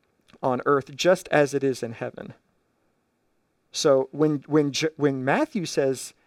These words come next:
and, and your translation probably says heaven without the S, but in the Greek, it's, it's, it's plural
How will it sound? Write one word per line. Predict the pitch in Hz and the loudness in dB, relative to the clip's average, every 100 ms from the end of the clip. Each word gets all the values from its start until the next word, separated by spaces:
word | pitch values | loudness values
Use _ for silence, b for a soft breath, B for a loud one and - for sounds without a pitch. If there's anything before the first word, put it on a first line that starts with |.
| _ | _
and, | 147 143 | -2 0
and | 139 | 2
your | 165 220 | 4 4
translation | 214 214 175 151 151 139 | 2 -4 0 0 0 -2
probably | 147 147 135 | 0 2 2
says | 131 120 - | 0 -2 -2
heaven | - 139 147 147 _ | 0 0 -2 -10 _
without | 135 127 127 | -6 -4 -4
the | 131 127 | -4 -4
S, | 127 135 - b b b b - | -4 -6 -14 b b b b 0
but | 135 - | 0 0
in | - 156 | -2 -2
the | |
Greek, | 147 165 160 | 0 -2 -2
it's, | 143 - - - | -4 -8 -16 -8
it's, | 135 - - | -8 -8 -20
it's | - - - | -20 -18 -18
plural | - 151 131 120 117 | -8 -6 -4 -4 -8